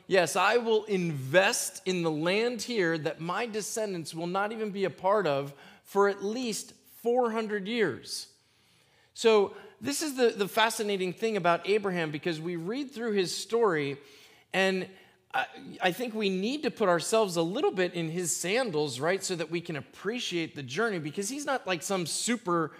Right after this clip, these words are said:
man of faith, right? He's us. He's you and he's I, and, and the entire story is geared so that we follow him and become children of Abraham. Uh,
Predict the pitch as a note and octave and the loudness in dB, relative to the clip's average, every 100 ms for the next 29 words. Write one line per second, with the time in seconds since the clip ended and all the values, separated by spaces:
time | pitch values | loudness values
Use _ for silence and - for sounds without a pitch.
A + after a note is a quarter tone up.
0 | - _ _ - C#3 F3 D3+ C3+ - C3+ | -20 _ _ -8 0 0 0 -4 -6 -4
1 | D#3 - - _ _ - D3+ G#3 G#3 - | -4 -6 -16 _ _ 0 4 4 2 -10
2 | - - C4 A3+ C#4 A3 - - - - | -18 -8 0 4 4 4 0 -4 -6 -12
3 | _ _ _ _ A3+ F#3+ G#3 C#4+ B3 F3+ | _ _ _ _ -6 -4 -2 0 2 2
4 | E3+ G3 F3 - A3+ A#3 D3 D3 D#3 E3+ | 0 -4 -4 0 4 4 4 2 -2 -4
5 | F3 F3+ F3+ F3+ F#3 F3 A#3 G#3+ F3 - | -4 -4 -4 -4 -4 -2 0 0 -2 -2
6 | B3+ A3 E3+ D3+ F#3+ A#3 F3+ F#3 E3+ E3 | -2 0 -2 -6 -6 -6 -4 -4 -6 -6
7 | F3+ A#3 G#3 F#3 F#3+ - - _ - - | -8 -6 -4 -4 -8 -14 -20 _ -20 -2
8 | G#3+ A#3 C4 B3 G#3 F3 E3+ F3 F3+ F3 | 4 6 6 6 4 2 -2 -2 -6 -6
9 | F3+ F#3+ F#3 F3 - - C4 C4 G#3 E3+ | -6 -4 -4 -4 -4 -2 -2 -2 -2 -2
10 | E3+ D#3 C#3+ G3+ A3 F3+ D3 B2+ B2+ D#3+ | -2 -6 -4 -2 -2 -2 -4 -4 -6 -10
11 | - - - E3+ E3+ | -16 -20 -10 0 2